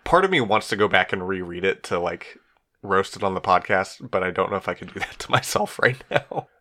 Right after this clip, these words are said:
So this was bought, I think I paid, probably paid for, like, two bucks or a dollar for it, um, back in twenty fourteen. Never touched it.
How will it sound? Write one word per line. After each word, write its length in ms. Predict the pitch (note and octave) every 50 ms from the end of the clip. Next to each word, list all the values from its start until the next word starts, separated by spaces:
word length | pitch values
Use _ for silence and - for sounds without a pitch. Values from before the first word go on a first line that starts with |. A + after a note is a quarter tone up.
| _ -
So 140 | - - B2+
this 220 | A#2+ D#3+ E3+ -
was 180 | F3+ E3 C#3+ B2
bought, 400 | - B2 A2+ A2 - - F2+ -
I 60 | F#2+
think 160 | - - A#2
I 40 | A2
paid, 180 | - - G#2+ G2 - - _ _
probably 200 | - D3+ D#3 D3
paid 200 | B2+ C#3 C3 C3
for, 100 | - B2
like, 120 | G2+ G2 -
two 120 | - -
bucks 280 | - G2 F2+ - - - - -
or 220 | - G2+ F#2+ F#2 -
a 80 | G#2 F#2
dollar 320 | F#2 F2+ F2 F2 F2 F2
for 260 | - - F#2+ F2 F2
it, 140 | - - - - - - - - _ _ _ -
um, 480 | F#2 E2+ E2 D#2+ D#2+ E2 E2+ E2+ E2+ - _ _ -
back 160 | G#2+ G#2+ -
in 60 | B2
twenty 200 | - - A#2+ A2
fourteen. 540 | - - - - - - F#2 F2+ E2+ E2 - - - _ _ _ _
Never 260 | - - A#2 A#2 A#2 A2
touched 340 | - G#2+ F2+ - - -
it. 120 | - -